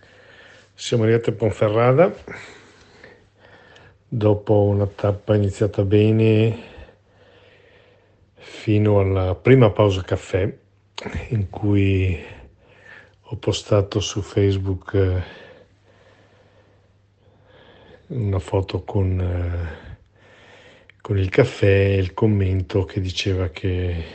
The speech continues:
il vento oggi era più accettabile.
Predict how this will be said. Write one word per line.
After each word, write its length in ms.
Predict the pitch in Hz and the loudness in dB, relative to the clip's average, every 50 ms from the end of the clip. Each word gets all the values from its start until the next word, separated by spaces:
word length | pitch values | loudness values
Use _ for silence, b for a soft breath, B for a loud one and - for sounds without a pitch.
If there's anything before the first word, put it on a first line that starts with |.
| B B B B B B B B _ b b b b b b b b b b b b b b b | B B B B B B B B _ b b b b b b b b b b b b b b b
il 200 | - 120 107 101 | 0 2 2 4
vento 400 | 98 110 110 110 110 101 - 117 | 6 6 6 6 6 2 0 0
oggi 320 | 104 101 104 104 98 101 107 | 2 2 2 2 2 2 2
era 160 | 107 104 101 | 4 4 2
più 500 | - - - 107 104 101 104 104 101 90 B B B B B B B B B B B - _ _ - | 0 0 0 2 2 4 4 2 2 0 B B B B B B B B B B B -20 _ _ 0
accettabile. 1080 | - 123 - - - 101 - - - 101 87 87 85 87 90 85 92 90 92 95 92 | 0 0 0 0 -6 -6 -6 -4 -4 -2 -2 -2 -4 -4 -4 -4 -4 -4 -4 -6 -10